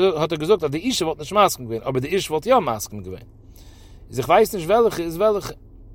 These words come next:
און מיר רבי ירמיה, עס איז זייער גרינג, מיר ווארן צו זיין. נך זי אנן, לאמיר פשוט טראכטן, סבורה. מעשר, ווען איינער איז מקדש במעשה שני, בשוגג. איז דארט, קען איך פארשטיין,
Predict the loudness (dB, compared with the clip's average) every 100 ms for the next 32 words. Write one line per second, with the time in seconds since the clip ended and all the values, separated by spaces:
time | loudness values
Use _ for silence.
0 | -20 -20 -20 -20 -20 -18 -6 0 4 4
1 | 2 0 0 -4 -6 -2 4 6 4 0
2 | -4 -6 -10 -6 0 2 2 -4 -6 -6
3 | -2 0 2 2 2 2 0 -4 -8 -2
4 | -2 0 -4 -4 0 2 2 -2 -10 -4
5 | -4 -4 -8 -20 -20 -20 -20 -20 -12 0
6 | 4 6 4 0 -4 -6 -12 -20 -20 -14
7 | -6 -2 0 -2 -2 -2 0 0 -4 -4
8 | -4 -4 -4 -4 -4 -4 -8 -10 -8 0
9 | 4 4 2 -6 -20 -20 -20 -20 -20 -20
10 | -14 0 2 2 2 -2 0 -4 -2 2
11 | 2 2